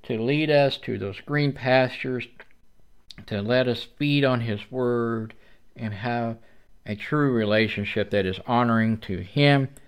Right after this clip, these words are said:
and he will bless us.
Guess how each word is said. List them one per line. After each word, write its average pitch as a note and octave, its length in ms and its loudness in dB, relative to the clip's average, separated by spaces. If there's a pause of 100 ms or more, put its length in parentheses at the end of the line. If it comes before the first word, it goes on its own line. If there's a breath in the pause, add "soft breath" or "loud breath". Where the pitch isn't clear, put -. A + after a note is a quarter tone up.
(520 soft breath)
and G#2 160 -6
he A#2 320 2
will G#2+ 220 0
bless G2 440 -2 (140)
us. F#2 320 -4